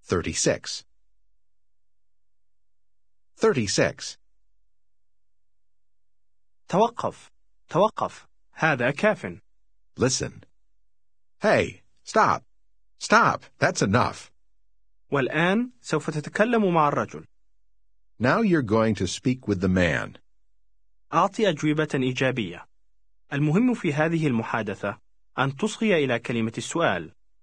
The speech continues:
Speaker 2: مثلًا، إن سألك: "هل معك هذا؟" فتقول:
Speaker 1: "Yes, I do."
Speaker 2: وهكذا.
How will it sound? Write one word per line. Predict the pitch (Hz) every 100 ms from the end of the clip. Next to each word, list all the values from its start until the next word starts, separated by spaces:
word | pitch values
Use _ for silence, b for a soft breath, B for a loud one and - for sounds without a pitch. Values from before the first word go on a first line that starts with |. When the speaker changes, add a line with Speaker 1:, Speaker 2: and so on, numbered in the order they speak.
| -
Speaker 2:
مثلًا، | 190 202 135 110 139 - _ _ -
إن | 143
سألك: | - - 208 156 170 - - _ -
"هل | - 233
معك | 214 175 160
هذا؟" | 123 120 104 104 123 - _ _ -
فتقول: | - 117 - 113 113 175 - _ _ -
Speaker 1:
"Yes, | 95 104 -
I | 117 120
do." | 113 104 92 57 52 - _ _ _ -
Speaker 2:
وهكذا. | 120 120 165 180 117 78